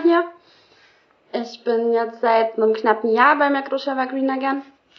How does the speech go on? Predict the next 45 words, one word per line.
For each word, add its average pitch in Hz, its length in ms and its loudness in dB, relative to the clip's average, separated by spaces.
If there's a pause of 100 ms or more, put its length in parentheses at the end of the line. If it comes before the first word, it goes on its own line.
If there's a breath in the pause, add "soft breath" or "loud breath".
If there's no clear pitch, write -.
(320 soft breath)
und 226 200 -2
wollte 220 300 2
dann 220 220 4
eben 226 460 -2
letztes 220 380 0
Jahr 196 160 -2
im 214 100 -2
Herbst 269 320 0
hierher 269 280 2
kommen, 262 520 -6
um 226 140 -6
mich 220 280 -10
vor 226 100 4
Ort 226 220 4
an 233 100 -2
den 220 120 0
ökologischen 226 600 -8
Arbeiten 320 440 2
zu - 140 -16
beteiligen 269 540 -6 (600 soft breath)
und 226 140 -6
von 233 120 -2
der 220 140 0
Revolution 226 560 2
zu 349 140 -4
lernen. 294 420 2
Und 226 400 -14 (160)
genau, 220 180 2
als 202 220 0
ich 220 100 -12
dann 233 140 0
auf 220 140 -2
dem 240 140 -4
Weg 247 160 2
hierher 277 340 0
war, 294 200 4 (640 soft breath)
hat 247 180 -8
die - 100 -20
Türkei 247 480 2
dann 233 320 0
den 214 420 2
Angriffskrieg 294 720 -2
auf - 160 -6
Rojava 285 460 2
gestartet. 302 600 0